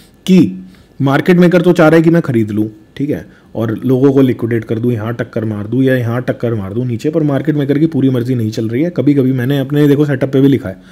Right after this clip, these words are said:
मैंने यहाँ पे लिखा है, ठीक है, ये रहा सेटअप, levels for today। मैंने Telegram में लिखा है कि मेरा सेटअप भी दस में से आठ बार सही होता है, दो बार गलत हो जाता है, दो बार क्योंकि यहाँ पे धोखा दे देता है BlackRock। BlackRock तो चलो फिर भी बाइंग कर रहा है Bitcoin की,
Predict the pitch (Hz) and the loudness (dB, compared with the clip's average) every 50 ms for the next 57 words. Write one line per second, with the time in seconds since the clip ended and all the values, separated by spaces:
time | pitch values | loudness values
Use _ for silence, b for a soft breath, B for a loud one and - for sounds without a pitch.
0 | b b b b b _ - 117 117 131 131 131 127 120 139 139 127 - - 110 | b b b b b _ -8 -4 -2 -2 0 0 0 2 2 2 2 2 -2 -6
1 | 98 - - _ _ _ _ _ _ _ _ _ _ _ _ _ _ _ - 123 | -8 -8 -14 _ _ _ _ _ _ _ _ _ _ _ _ _ _ _ -12 -10
2 | 113 117 101 - b b b b b b b _ - 117 117 117 110 107 - - | -10 -10 -10 -14 b b b b b b b _ -4 -2 -2 0 0 -4 -6 -10
3 | - - - - - _ _ - _ _ _ _ _ _ _ _ _ _ _ b | -16 -16 -16 -18 -18 _ _ -20 _ _ _ _ _ _ _ _ _ _ _ b
4 | b b b b b b b b b b - 131 135 139 143 147 143 - 147 139 | b b b b b b b b b b -2 2 4 4 4 4 4 2 0 0
5 | 135 131 127 151 165 160 156 165 151 143 143 147 151 143 143 147 143 143 135 - | 2 2 2 2 4 4 4 4 4 6 4 6 4 4 4 4 4 2 2 2
6 | 143 139 131 131 135 180 165 151 151 147 147 156 160 156 156 139 - 135 123 123 | 2 0 0 0 0 -2 0 2 4 4 4 4 4 2 0 0 -2 -2 -2 2
7 | 139 151 151 135 131 120 - 127 123 - - 131 117 113 107 - 123 131 156 165 | 2 2 4 2 0 0 0 -4 -4 -2 -2 -2 -2 -2 -4 -4 -2 -2 -2 -2
8 | 156 - 175 190 - - 123 117 117 117 110 - 160 151 135 127 131 135 135 135 | -4 -8 -18 -18 -8 -4 -2 0 0 0 0 0 0 2 2 4 4 2 2 2
9 | 117 113 110 - 107 107 110 107 - 165 147 131 135 135 139 139 131 - 127 113 | 0 -2 -2 -4 -8 -8 -6 -4 -2 0 2 2 2 4 2 2 2 -2 -6 -6
10 | - 131 120 110 104 104 156 156 143 113 - - 110 110 107 104 104 - 104 - | -4 -6 -6 -6 -6 -4 -4 -4 -4 -4 -4 -4 -4 -4 -4 -4 -4 -4 -4 -4
11 | 123 104 98 95 - 113 107 107 120 127 127 127 - 147 135 143 156 - 156 147 | -2 -4 -6 -6 -8 -8 -8 -4 -4 -4 -4 0 -2 -2 0 0 0 0 2 2
12 | 151 147 - 135 131 143 143 135 127 127 135 127 120 113 120 127 131 117 101 - | 2 2 0 0 2 2 4 4 2 0 -2 -4 -4 -4 -4 -4 -4 -4 -6 -6
13 | - 110 113 110 127 170 | -8 -6 -6 -6 -6 -8